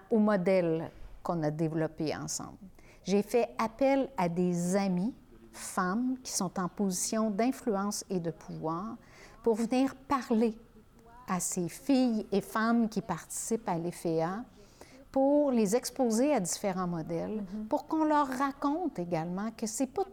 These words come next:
Speaker 1: toujours facile, mais que c'est possible et que ça commence d'abord et avant tout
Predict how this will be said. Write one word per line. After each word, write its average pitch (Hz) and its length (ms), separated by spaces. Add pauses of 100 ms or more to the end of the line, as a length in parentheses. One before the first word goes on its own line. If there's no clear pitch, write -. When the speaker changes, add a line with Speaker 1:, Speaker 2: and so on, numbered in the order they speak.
Speaker 1:
toujours 254 500
facile, 208 760 (380)
mais 220 140
que 220 160
c'est 277 320 (500)
possible 226 580 (600)
et 254 160
que - 100
ça 208 140
commence 226 460
d'abord 208 460
et 175 140
avant 160 420
tout 214 260